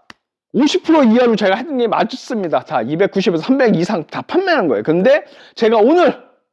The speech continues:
오늘만 라이브 방송을 통해서 백사십오만 원입니다. 백사십오에 사이드 테이블 제가 서비스로 갈 거고, 사은품으로 제가 드릴 거고요. 그리고 백사십오에서 배송비는 인근, 예, 서울,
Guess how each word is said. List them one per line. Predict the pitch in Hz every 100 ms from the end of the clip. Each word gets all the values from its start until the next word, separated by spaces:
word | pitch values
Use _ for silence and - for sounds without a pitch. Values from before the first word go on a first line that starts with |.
| _ _ _ _ _
오늘만 | 247 370 381 294 - - _ _ _ _ _ _ _
라이브 | 170 254
방송을 | 269 247 254 233
통해서 | 214 440 302 214 - - _ _ _ _
백사십오만 | - 285 311 294 294 202 254 302 277
원입니다. | 247 220 190 180 - _ _ _
백사십오에 | - 247 349 302 269 277 320 349 - - _ _ _
사이드 | 339 370 359
테이블 | 311 285 220 - _
제가 | - 160
서비스로 | 160 269 277 269 247
갈 | 190 -
거고, | 220 233 320 440 -
사은품으로 | - 415 381 339 294
제가 | - 185 170
드릴 | 190 226
거고요. | 233 208 190 226 311 - - - _
그리고 | - 226 262 254 143 - _ _ _
백사십오에서 | 269 302 349 330 330 311 285 277 277 277 269
배송비는 | 226 294 269 240 233 233 226 185
인근, | 254 262 247 175 - _ -
예, | 151
서울, | 147 330 285 311 359